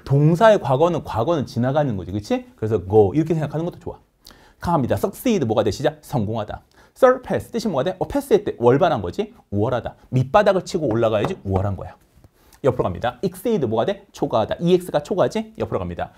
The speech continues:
자, proceed라는 영어 단어가 있어. 얘가 중요한 건 무슨 동사? 자동사다. 나아가다라고 해석한다.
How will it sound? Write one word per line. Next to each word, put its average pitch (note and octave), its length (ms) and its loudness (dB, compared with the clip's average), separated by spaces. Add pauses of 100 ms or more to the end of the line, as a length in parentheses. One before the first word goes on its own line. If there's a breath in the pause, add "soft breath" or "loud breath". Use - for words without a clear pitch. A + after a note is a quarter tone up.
(220 soft breath)
자, A#2 160 2
proceed라는 A3 680 0
영어 G2 160 -4
단어가 D#3 220 -2
있어. - 300 -12
얘가 D#3+ 220 6
중요한 C3+ 320 -2
건 B2 100 -2
무슨 F2+ 220 -6
동사? A2 440 -2
자동사다. G#2+ 680 -6 (320 soft breath)
나아가다라고 B2+ 960 0
해석한다. - 420 -16